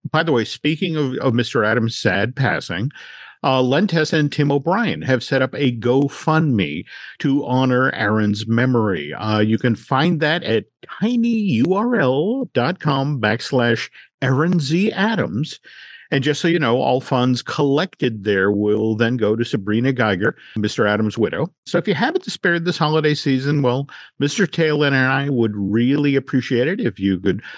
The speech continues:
please donate to that GoFundMe. Anyway, uh, look, Aaron's kind of a hard act to follow. We're definitely gonna miss him around here. I'm still trying to figure out what I'm gonna do with Marvelous Disney, the podcast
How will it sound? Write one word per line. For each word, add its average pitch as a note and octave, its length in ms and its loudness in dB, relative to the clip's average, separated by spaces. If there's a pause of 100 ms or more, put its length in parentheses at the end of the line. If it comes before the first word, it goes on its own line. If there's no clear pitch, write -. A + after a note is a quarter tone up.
(220)
please D#3 400 0 (380)
donate B2 520 0
to B2 120 0
that G2+ 280 0
GoFundMe. G#2+ 1300 -2 (340)
Anyway, G3+ 500 0 (280)
uh, D3+ 280 0
look, D3 260 -2 (400)
Aaron's F3 680 -2
kind D#3 300 0
of D3+ 40 2
a C#3+ 60 2
hard B2+ 260 2
act A2+ 200 0
to B2 100 0
follow. - 340 -4
We're E2+ 220 -2
definitely A#2+ 460 0
gonna B2+ 180 0
miss A2 220 0
him G#2 160 2
around G2+ 360 0
here. A2 240 2
I'm F2+ 320 -4
still C#3 280 -4
trying G#2 240 0
to F#2+ 40 2
figure F#2+ 320 0
out F#2+ 120 2
what F#2+ 120 0
I'm F#2 140 -2
gonna F#2+ 200 0
do F2+ 220 0
with E2+ 280 -2
Marvelous G2+ 560 0
Disney, F#2+ 320 -2
the F2+ 100 0
podcast F#2+ 760 0